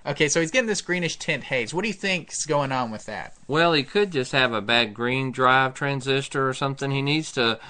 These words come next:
Speaker 2: look at our, uh, or it could just be his adjustments, like
Speaker 1: Yeah.
Speaker 2: on his black level or
Speaker 1: Sure.
Speaker 2: something. Uh, so he needs to watch those videos on adjusting your monitor,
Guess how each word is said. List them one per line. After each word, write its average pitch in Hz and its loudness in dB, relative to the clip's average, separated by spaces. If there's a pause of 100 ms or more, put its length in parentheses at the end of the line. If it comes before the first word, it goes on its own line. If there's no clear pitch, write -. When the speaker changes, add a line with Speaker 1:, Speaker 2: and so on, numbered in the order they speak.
(280)
Speaker 2:
look 151 4
at 143 4
our, 120 8
uh, 120 2
or 165 2
it 170 -4
could 190 0
just 156 -6
be 123 2
his 107 -2 (240)
adjustments, 120 -2
like 120 0
Speaker 1:
Yeah. 127 2
Speaker 2:
on 127 4
his 110 -2
black 113 2
level 104 0
or 101 0
Speaker 1:
Sure. - 2
Speaker 2:
something. 101 -6 (480)
Uh, 120 2
so 127 0
he 135 4
needs 156 2
to 165 0
watch 156 6
those 160 -2
videos 135 0
on 120 0
adjusting 117 -2
your 143 -2
monitor, 113 0